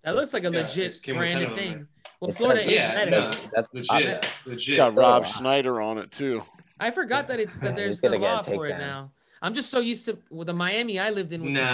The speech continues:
Speaker 1: completely
Speaker 2: I don't
Speaker 1: legal.
Speaker 2: think that's, it's just, like, store-bought, dude. <laughs>
Speaker 1: That's what I'm
Speaker 4: It's like
Speaker 1: saying.
Speaker 2: It's
Speaker 1: No,
Speaker 2: gonna
Speaker 1: yeah. Well, the, right when
Speaker 2: it's
Speaker 1: I left Miami in two thousand fifteen, they were s-, they were already, the game was, like, strong, like, they were packaging shit and putting labels on it,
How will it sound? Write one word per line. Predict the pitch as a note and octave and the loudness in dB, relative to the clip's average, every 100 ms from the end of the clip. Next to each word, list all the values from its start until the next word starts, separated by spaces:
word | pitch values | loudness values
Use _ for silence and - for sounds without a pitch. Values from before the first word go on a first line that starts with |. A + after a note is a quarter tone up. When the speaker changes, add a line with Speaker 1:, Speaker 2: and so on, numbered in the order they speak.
| A#2+ | 0
Speaker 1:
completely | A#2+ B2+ | 0 0
Speaker 2:
I | |
don't | D#3+ D#3+ | 0 0
Speaker 1:
legal. | |
Speaker 2:
think | D3+ C3 | -2 0
that's, | B2 A#2+ - | -2 -4 -6
it's | C3+ B2 | -8 -6
just, | C3 A#2+ | -6 -4
like, | B2 G#2+ G#2+ - | -6 -8 -10 -12
store-bought, | - A2 G#2+ G2+ G2+ - - - | -12 -10 -10 -10 -8 -10 -12 -18
dude. | G#2 F#2 - - - | -18 -16 -20 -18 -18
<laughs> | - - - - | -18 -18 -20 -8
Speaker 1:
That's | C#3 C#3 - | -6 -6 -2
what | |
I'm | G3 C4+ A3+ | 0 2 2
Speaker 4:
It's | F#3+ | 2
like | - | 2
Speaker 1:
saying. | G#3+ F3+ | 2 -2
Speaker 2:
It's | D#3 | -4
Speaker 1:
No, | F#3+ | -6
Speaker 2:
gonna | F#3+ | -4
Speaker 1:
yeah. | F#3 F3 - - | -4 -8 -16 -8
Well, | F3+ | 0
the, | G3+ F#3 | 0 0
right | F#3 F#3+ A#3+ | 0 0 2
when | B3+ | 0
Speaker 2:
it's | A#3 | 0
Speaker 1:
I | |
left | G#3 F#3 A3 A3 | 2 0 0 -4
Miami | F#3 F3+ F3 G3+ | -8 -4 -4 -4
in | G3+ D#3+ | -8 -8
two | F#3 | -8
thousand | F3+ E3+ | -8 -8
fifteen, | F3 F3 - F3+ G3 | -12 -14 -12 -10 -8
they | E3+ | -8
were | E3 F3+ | -6 -8
s-, | F3 - | -10 -12
they | D#3+ | -8
were | F3 F#3+ | -4 -2
already, | D#3+ E3 D#3 | -2 -4 -8
the | D3+ | -10
game | C#3+ D#3 F3 | -10 -8 -6
was, | F3 D3 | -6 -6
like, | C#3+ B2+ | -10 -10
strong, | - D#3+ E3 D#3+ | -10 -6 -6 -6
like, | D3 | -6
they | C#3+ | -6
were | D3+ | -6
packaging | D3 D#3 D3 D3 D3 | -4 -6 -6 -8 -12
shit | C#3+ - C#3+ | -12 -10 -10
and | B2+ B2+ | -12 -12
putting | D3+ C#3 | -10 -4
labels | C#3+ C#3 C3 | -4 -4 -10
on | C3 B2+ | -12 -12
it, | A#2+ | -14